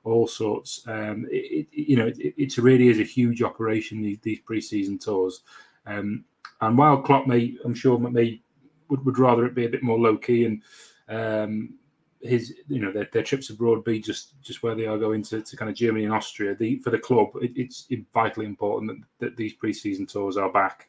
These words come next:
Um, and because they've, they've had a couple of years away, um,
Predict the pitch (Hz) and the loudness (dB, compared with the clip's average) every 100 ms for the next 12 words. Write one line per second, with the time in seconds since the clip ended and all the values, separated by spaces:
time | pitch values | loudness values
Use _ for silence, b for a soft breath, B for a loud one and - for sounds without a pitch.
0 | - 101 98 98 b b b b 101 98 | -14 -10 -8 -10 b b b b -2 0
1 | 104 135 117 120 104 - 117 107 - 92 | 2 4 4 2 -2 -4 -6 -4 -4 -4
2 | 107 101 104 95 104 101 98 92 _ _ | -2 0 0 0 0 0 -2 -4 _ _
3 | - 107 101 98 98 107 | -12 -6 -4 -4 -4 -8